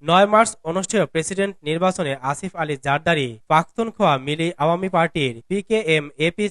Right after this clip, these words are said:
চেয়ারম্যান মাহমুদ খান আচাকজাইয়ের মুখোমুখি হবেন। আচাকজাই পাকিস্তান তেহরিক-ই-ইনসাফ পিটিআই সমর্থিত সুন্নি ইত্তেহাদ কাউন্সিল এসআইসি থেকে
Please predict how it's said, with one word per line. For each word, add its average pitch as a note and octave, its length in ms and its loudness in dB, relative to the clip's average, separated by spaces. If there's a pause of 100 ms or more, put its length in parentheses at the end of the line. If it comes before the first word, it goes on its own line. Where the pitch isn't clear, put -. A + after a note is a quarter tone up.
চেয়ারম্যান E3 400 -2 (120)
মাহমুদ D#3+ 400 -4
খান C#3+ 200 2 (260)
আচাকজাইয়ের F#3 600 2
মুখোমুখি F3+ 500 -4
হবেন। C3 280 -2 (220)
আচাকজাই G3 440 2 (100)
পাকিস্তান E3+ 340 -2 (160)
তেহরিক-ই-ইনসাফ E3 840 -2 (100)
পিটিআই F#3+ 400 0
সমর্থিত E3 440 -6 (440)
সুন্নি A3 320 0 (140)
ইত্তেহাদ E3 340 0 (140)
কাউন্সিল D#3 420 -2 (220)
এসআইসি E3+ 600 0
থেকে D#3+ 180 -6